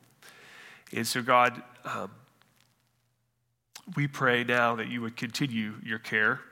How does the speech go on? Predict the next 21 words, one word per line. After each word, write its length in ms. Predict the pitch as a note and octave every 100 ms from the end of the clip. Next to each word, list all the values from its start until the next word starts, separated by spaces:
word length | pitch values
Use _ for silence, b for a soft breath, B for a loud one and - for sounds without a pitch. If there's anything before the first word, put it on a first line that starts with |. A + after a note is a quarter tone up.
| - b b _ _ -
uh, 340 | - E3 D3+ D3
as 160 | B2+ -
these 280 | A#2 A2
families, 680 | - C3 A#2+ A#2 A2+ - -
uh, 120 | C3 G#2+
deal 180 | A#2 A#2+
with 220 | A#2+ -
their 180 | A2+ A2
losses 540 | A2+ A#2 A#2 A#2+ A2+
and 100 | G#2+
their, 260 | G#2+ A2 - -
their 120 | A#2
grief. 540 | A2 A#2+ C3+ C#3 - - B B B B B B B B B B B _ -
God, 120 | - A2+
we 100 | A2+
pray 200 | B2 A2+
that 140 | A2
you 160 | - A#2
would 140 | A2
be, 340 | A#2 A2+ A2 B B
uh, 360 | - B2+ G2 C#3